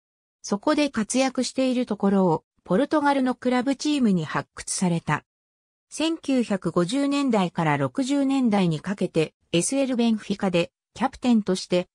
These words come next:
数々のタイトル獲得に貢献し、自身も、得点王を五度獲得する活躍をした。特に千九百六十一年には、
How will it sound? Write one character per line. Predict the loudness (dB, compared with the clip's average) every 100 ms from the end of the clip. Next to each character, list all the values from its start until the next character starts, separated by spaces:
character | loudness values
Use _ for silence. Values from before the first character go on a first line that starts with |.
| _ -4
数 | -2 -2
々 | -2 0 2
の | 0
タ | 0 -2
イ | -2
ト | -2
ル | -2
獲 | -4 -8 -4
得 | -4 0
に | -2
貢 | 0 -2 0
献 | 0 0
し、 | 0 -2 -4 _ _ -4
自 | -2 2
身 | 2
も、 | 4 0 -4 _ _
得 | -4 -4
点 | -2 0 2
王 | 4 4
を |
五 | 4 4
度 | 2 -2
獲 | -4 -4
得 | -4 -4
す | -2 -2
る | 0
活 | -2 0 -2
躍 | 0 0
を | 0
し | -2
た。 | -2 -2 -2 _ _ _ _ _ _
特 | -4 -2 0
に | 0
千 | 2 0
九 | 0 -2 -2
百 | -2 -2 -2
六 | -2 -4
十 | -2 0 0
一 | -2 -2
年 | 2 2
に | 2
は、 | 2 0